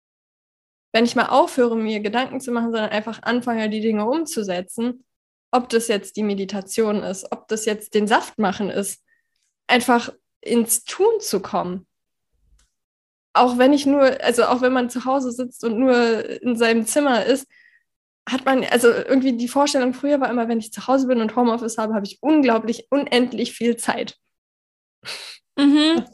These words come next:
Speaker 2: Ja, wenn, dann Regeln. Oh ja, sie gehen nie auf. <laughs>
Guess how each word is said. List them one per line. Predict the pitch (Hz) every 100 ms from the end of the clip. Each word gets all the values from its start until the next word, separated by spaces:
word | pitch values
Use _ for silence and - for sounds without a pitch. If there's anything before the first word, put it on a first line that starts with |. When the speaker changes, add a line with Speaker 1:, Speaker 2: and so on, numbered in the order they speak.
| -
Speaker 2:
Ja, | 247 226 220 226
wenn, | 233 254 240
dann | 220 226 247
Regeln. | 208 226 220 208 202
Oh | 233 262
ja, | 247 269 233
sie | 233 226
gehen | 254 254
nie | 269 320
auf. | 247 262 233 233
<laughs> | -